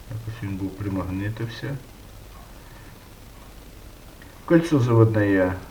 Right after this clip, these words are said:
зніму. Чотири грама він, по-моєму,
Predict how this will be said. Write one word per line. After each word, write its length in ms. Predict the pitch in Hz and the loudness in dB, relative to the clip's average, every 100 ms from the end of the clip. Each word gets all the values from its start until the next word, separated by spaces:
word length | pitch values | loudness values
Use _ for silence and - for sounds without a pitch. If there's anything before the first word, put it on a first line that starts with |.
| - - - - | -18 -20 -14 -10
зніму. 600 | 90 101 101 98 95 104 117 113 - - - - - - - - - - - - - - - - - - - - - - - - - - - - - - - - - - - - - - - - - - - - - - - - - | -6 -2 2 2 2 2 0 -4 -16 -20 -20 -20 -20 -20 -20 -20 -18 -20 -20 -20 -20 -20 -20 -20 -20 -20 -20 -20 -20 -20 -20 -20 -20 -20 -20 -20 -20 -20 -20 -18 -18 -18 -20 -20 -20 -20 -20 -20 -20 -20 -20 -20 -18 -18 -18 -16 -6
Чотири 420 | - 147 214 196 | -4 4 6 6
грама 360 | 165 185 104 85 | 6 6 4 4
він, 260 | 80 80 80 - - | 2 -2 -6 -8 -6
по-моєму, 540 | 87 85 82 80 | -4 -2 -2 -2